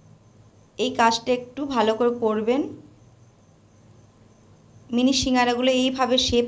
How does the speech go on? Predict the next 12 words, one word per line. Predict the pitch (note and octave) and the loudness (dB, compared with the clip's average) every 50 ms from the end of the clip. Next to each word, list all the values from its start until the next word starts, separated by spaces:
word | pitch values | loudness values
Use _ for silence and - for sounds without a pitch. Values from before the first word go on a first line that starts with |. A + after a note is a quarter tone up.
| A#3+ - A#3 | -2 -4 -4
থাকে, | A3+ A3 A3+ - A#3+ C#4 F4+ A4 - - - - - - - _ _ - _ _ | -4 -4 -2 -2 -2 -2 -2 -4 -6 -12 -20 -20 -20 -20 -20 _ _ -20 _ _
দেখবেন | - G#3+ A#3+ A#3 A#3+ A#3+ B3 B3 | 2 4 4 4 4 2 0 0
হলদিরামের | A3+ A3+ A3+ A#3 A#3 A3+ A#3+ A#3+ A#3 A3+ A#3 A3+ | 0 0 0 0 2 2 2 2 2 2 0 -2
প্যাকেটে | A3+ A3+ G#3 G3 G3+ - A3+ A3+ - A3+ | 0 0 0 0 0 -4 -6 -6 -4 -4
যেগুলো | G#3 A3 G#3+ G#3+ G#3+ A3 A3 | -4 -4 -4 -4 -4 -4 -4
থাকে, | A3 G#3+ G#3 G#3 - B3+ | -2 -2 -4 -4 -4 -4
তাই | B3 - A3+ A3 A3 | -2 2 2 2 2
আমি | G#3+ A3 | 2 -2
একটা | A3 - - - A3+ A3+ | -6 -8 -6 -2 0 0
এইভাবে | A3 G#3 G#3 G#3+ G#3 A3 A3+ G#3+ A3 A#3 | 2 2 2 2 2 0 0 0 0 -2
শেপ | A#3 - A3+ G#3+ G#3 - - - | -2 -2 -2 -2 -2 -4 -8 -6
করলাম। | - A3 G#3 G#3 G3 G3 G3+ A3 D4+ - - - | -4 -2 0 0 2 2 2 2 0 -2 -4 -8